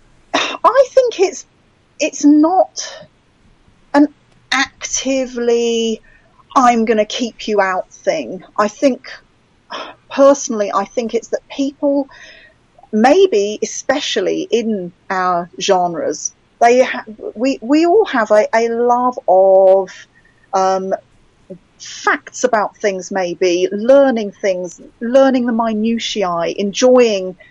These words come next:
being really kind of fluent in, in the area that we're particularly interested in. And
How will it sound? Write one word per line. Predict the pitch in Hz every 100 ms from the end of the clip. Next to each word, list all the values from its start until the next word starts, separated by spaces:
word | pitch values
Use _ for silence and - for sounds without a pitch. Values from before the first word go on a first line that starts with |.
| _ -
being | 233 226 208 202 208
really | 208 240 233 220 208 185
kind | - 214 202
of | 202
fluent | - - 233 247 180 165 -
in, | 196 185 180 175 -
in | 202 190
the | 185 196
area | 196 196 190
that | 185 185
we're | 190
particularly | 190 - 220 - 196 190
interested | 214 220 - 170 - 180
in. | 139 175 - - - - - _ -
And | 233 247 254 254 247